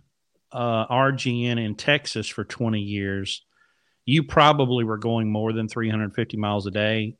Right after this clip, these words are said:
The only kicker will be if you were not in a sleeper truck. If you were doing that in a day cab,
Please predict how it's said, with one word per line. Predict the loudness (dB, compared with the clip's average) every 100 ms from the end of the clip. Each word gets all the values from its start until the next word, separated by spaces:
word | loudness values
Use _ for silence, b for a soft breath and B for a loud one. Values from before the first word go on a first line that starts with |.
| -4
The | 2
only | 2 4 0 -4 _ _ _ _ -6
kicker | 0 2 2 -2
will | -2
be | 0 0 0 -2
if | -4
you | -4
were | -2 -2
not | 0 -2 -2
in | -6
a | -4
sleeper | -4 -4 -4 -6
truck. | -8 -10 -12 -18 -20 _ _ B B B B
If | -4 0
you | 0
were | 2
doing | 2 4 6
that | 4
in | 2
a |
day | 0 0
cab, | 2 0 0 0 -4